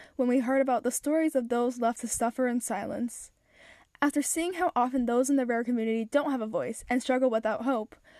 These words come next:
with about ninety-five percent of rare diseases not having an F D A approved treatment, I knew I really wanted to get involved and try to speak out for them.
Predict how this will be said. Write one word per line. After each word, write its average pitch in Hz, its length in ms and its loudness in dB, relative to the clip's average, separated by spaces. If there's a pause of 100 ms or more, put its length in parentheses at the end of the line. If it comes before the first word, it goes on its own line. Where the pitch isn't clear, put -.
(140)
with 240 160 -4
about 247 240 4
ninety-five 269 480 0
percent 254 260 -2
of 226 140 -4
rare 233 140 2
diseases 233 420 -2
not 226 280 -2
having 233 340 -4
an 208 280 -4
F 247 200 -2
D 262 180 2
A 240 100 2
approved 233 380 -4
treatment, 220 440 -2 (600)
I 240 60 0
knew 285 180 6
I 339 60 6
really 277 260 4
wanted 240 300 0
to 262 100 -2
get 240 140 2
involved 226 400 0
and 233 120 -2
try 233 140 -2
to 226 80 -2
speak - 280 -2
out 240 180 -2
for 208 100 -4
them. 233 300 -6